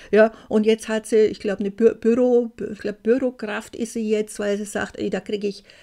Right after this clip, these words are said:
krieg ich, äh, genauso viel, muss nicht fahren, hab nicht so einen Aufwand von, von, äh, weiß gar nicht wie viel Stunden,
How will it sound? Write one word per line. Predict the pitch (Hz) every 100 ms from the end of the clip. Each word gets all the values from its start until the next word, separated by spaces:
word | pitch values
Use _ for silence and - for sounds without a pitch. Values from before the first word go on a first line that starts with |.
| _
krieg | - 240 226
ich, | 208 -
äh, | 202 196 196
genauso | 214 208 208 247 247
viel, | - 233 233 226
muss | 220 226
nicht | 220 -
fahren, | 202 185 196 220
hab | 214
nicht | 220 -
so | 214
einen | 220
Aufwand | - 202 - 220 208 220
von, | - 208 208
von, | - 202 208 208 190 202 202 196 185
äh, | -
weiß | 196 -
gar | 196
nicht |
wie | 196
viel | 196 196
Stunden, | - 208 196